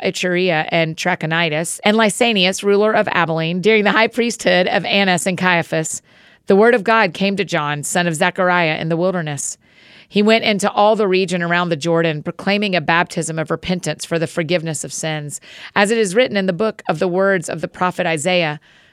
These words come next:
"The voice of one crying out in the wilderness, 'Prepare the way of the Lord, make his paths straight. Every valley shall be filled, and every mountain and hill shall be made low, and the crooked shall be made straight, and the rough ways made smooth,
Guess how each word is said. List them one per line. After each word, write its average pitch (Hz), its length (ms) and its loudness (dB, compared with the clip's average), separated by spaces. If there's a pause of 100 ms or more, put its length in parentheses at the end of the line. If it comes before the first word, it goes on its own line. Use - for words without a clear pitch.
(120)
"The 180 100 -2
voice 175 460 0
of 165 160 -4
one 170 260 0
crying 170 500 -2
out 170 320 -2
in 160 120 -2
the 165 80 -4
wilderness, 156 640 -4 (320)
'Prepare 196 420 2
the 190 100 0
way 180 320 0
of 156 140 -4
the 175 100 0
Lord, 160 420 0 (300)
make 196 260 2
his 185 160 -4
paths 175 600 -2
straight. - 580 -4
Every 214 360 4
valley 185 380 2
shall 175 220 -2
be 180 120 -2
filled, 156 400 -2
and 175 160 -6
every 196 280 2
mountain 190 440 0
and 170 120 -2
hill 165 280 -2
shall 160 180 -4
be 165 140 0
made 160 240 -4
low, 151 320 -4 (440)
and 180 140 0
the 196 80 4
crooked 233 400 2
shall 185 180 2
be 185 120 2
made 190 260 0
straight, 220 460 0
and 190 200 2
the 196 80 4
rough 214 320 2
ways 185 380 2
made 180 240 -2
smooth, 180 480 -4